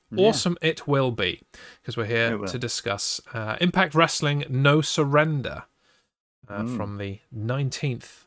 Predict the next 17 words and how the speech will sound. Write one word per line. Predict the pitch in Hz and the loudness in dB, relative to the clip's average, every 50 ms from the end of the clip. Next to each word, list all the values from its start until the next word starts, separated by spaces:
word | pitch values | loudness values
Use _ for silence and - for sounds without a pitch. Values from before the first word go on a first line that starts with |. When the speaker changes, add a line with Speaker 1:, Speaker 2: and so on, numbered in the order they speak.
| _ - | _ -12
Speaker 2:
of | 101 95 | -12 -12
February, | - - 104 98 95 - 87 90 95 117 - _ _ _ _ _ - | -8 -6 -6 -6 -6 -4 -6 -6 -6 -6 -8 _ _ _ _ _ -14
uh, | 98 92 90 | -12 -12 -12
which | 92 92 - - - | -12 -14 -16 -14 -12
was | 101 104 104 | -10 -10 -8
Speaker 1:
Yeah. | 110 120 127 123 92 - - _ _ _ _ _ - | -6 -6 -6 -8 -10 -12 -14 _ _ _ _ _ -8
Speaker 2:
a | 117 | -2
little | 131 151 143 - 139 127 | -2 -2 -2 0 -2 0
over | 123 117 110 104 - 110 101 | 2 2 0 0 -2 -4 -4
a | 101 | -2
week | 101 104 104 104 98 - - | -2 -4 -4 -4 -6 -6 -8
ago | 92 85 - 82 78 98 113 127 - _ _ | -12 -8 -6 -4 -4 -4 -4 -6 -10 _ _
for, | - - - - 95 92 92 95 | -20 -20 -14 -12 -10 -10 -10 -12
for | - - 107 98 | -12 -10 -6 -4
Speaker 1:
Yeah. | 92 98 | -4 -4
Speaker 2:
us | 101 - - - | -6 -6 -8 -8
at, | 92 - | -10 -10